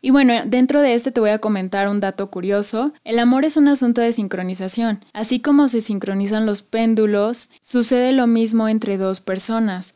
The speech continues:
Cuando el amor interviene, se provocan ciertas reacciones y todo comienza a sincronizarse. La respiración y el ritmo cardíaco coincide, los latidos del corazón se coordinan con los de la otra persona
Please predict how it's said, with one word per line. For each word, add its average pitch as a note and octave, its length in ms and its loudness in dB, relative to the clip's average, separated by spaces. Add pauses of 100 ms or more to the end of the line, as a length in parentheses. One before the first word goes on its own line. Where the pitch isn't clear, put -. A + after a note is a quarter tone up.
(100)
Cuando B3 800 4
el G#3 320 0
amor G#3 240 0
interviene, A#3 920 0
se - 220 -4
provocan A#3+ 480 0
ciertas A#3 400 0
reacciones A#3 680 0
y A#3+ 140 -4
todo A#3 340 0
comienza G#3 480 -4
a G#3+ 40 -4
sincronizarse. G3 1000 -6 (120)
La A3 180 -2
respiración A3+ 720 0
y C4 40 4
el C4+ 80 2
ritmo A3+ 300 0
cardíaco G3+ 560 -6
coincide, G#3+ 720 -2
los G#3 160 -2
latidos G3+ 340 -4
del G3+ 140 -4
corazón G3 400 -8
se G3+ 160 -10
coordinan A#3 640 0
con A#3+ 180 -2
los B3 140 0
de A3+ 80 -2
la G3 180 -2
otra G3 320 -8
persona A3 540 -4